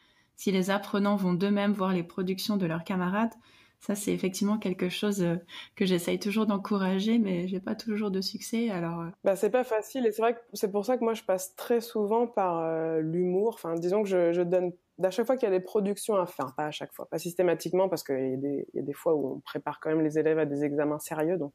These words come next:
Speaker 2: euh, non. Mais l-, très souvent, j'essaye de donner des contraintes un peu humoristiques, euh, dans les productions aux élèves. Comme je vous disais tout à l'heure, de,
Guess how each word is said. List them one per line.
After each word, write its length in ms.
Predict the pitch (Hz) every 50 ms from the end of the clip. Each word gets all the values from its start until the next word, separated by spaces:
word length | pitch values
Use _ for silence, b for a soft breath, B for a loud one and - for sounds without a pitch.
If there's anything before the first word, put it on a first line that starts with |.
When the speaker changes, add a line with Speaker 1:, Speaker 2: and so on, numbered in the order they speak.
| -
Speaker 2:
euh, 60 | - 143
non. 180 | 160 220 277 B B B B B B B 240 B B B
Mais 140 | 180 175 175
l-, 180 | 170 175 - - -
très 200 | - - 262 262
souvent, 300 | 254 - 220 208 240 247
j'essaye 300 | 214 196 190 - 214 208
de 100 | 180 185
donner 300 | 180 165 180 185 196 214
des 220 | 202 185 170 160
contraintes 720 | - - 214 208 190 - - - 220 233 233 226 - - - -
un 140 | 165 170 170
peu 200 | 170 - 208 208
humoristiques, 680 | 202 196 196 185 185 190 180 - - - 226 220 - -
euh, 240 | 165 160 156 156 156
dans 120 | 151 160
les 120 | 160 156 156
productions 580 | - - - 175 175 180 180 - - 208 202
aux 80 | 185 165
élèves. 300 | 156 165 160 165 160 160 - _ _ _ _ _ _ -
Comme 160 | - 170 180
je 80 | 170 175
vous 80 | 170
disais 240 | 156 170 170 175 190
tout 100 | 185 - -
à 80 | 180 170
l'heure, 180 | 175 185 190 180
de, 300 | 160 156 151 151 156